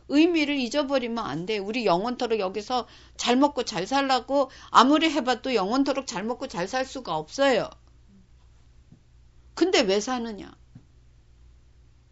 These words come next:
내가 삶으로 누군가 살고, 내가 삶으로 누군가가 복되고, 내가 삶으로 누군가가 치유되고, 내가 삶으로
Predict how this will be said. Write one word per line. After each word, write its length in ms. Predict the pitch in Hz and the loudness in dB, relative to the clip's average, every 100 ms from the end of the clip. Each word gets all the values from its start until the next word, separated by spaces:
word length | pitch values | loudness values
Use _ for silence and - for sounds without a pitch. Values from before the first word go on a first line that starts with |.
| - _ _ - - _ _ _ _ - _ - - _ _ - - - - - - _ - - - - - | -20 _ _ -20 -20 _ _ _ _ -20 _ -20 -20 _ _ -20 -20 -20 -20 -20 -20 _ -20 -20 -20 -20 4
내가 320 | 262 302 330 | 6 6 4
삶으로 500 | 330 330 294 285 277 | 4 4 4 4 2
누군가 380 | 269 294 277 277 | 0 -4 -4 -6
살고, 400 | 285 233 233 226 - - | -6 -6 -6 -10 -12 -4
내가 320 | 233 277 320 | 4 6 6
삶으로 440 | 311 330 285 294 285 | 6 4 4 2 0
누군가가 600 | 262 269 302 277 277 262 | 0 0 2 2 -2 -2
복되고, 500 | 285 - 247 240 - - | -2 0 -2 -2 -4 -10
내가 300 | - 262 311 | 4 6 8
삶으로 420 | 302 302 269 269 262 | 6 2 0 -2 -2
누군가가 540 | 285 330 302 277 285 | -2 0 0 2 0
치유되고, 640 | - 320 294 262 233 240 226 - | -2 -2 -2 -2 0 0 -2 -2
내가 320 | 220 269 285 | 6 8 8
삶으로 640 | 277 269 240 240 285 427 | 4 2 0 0 2 2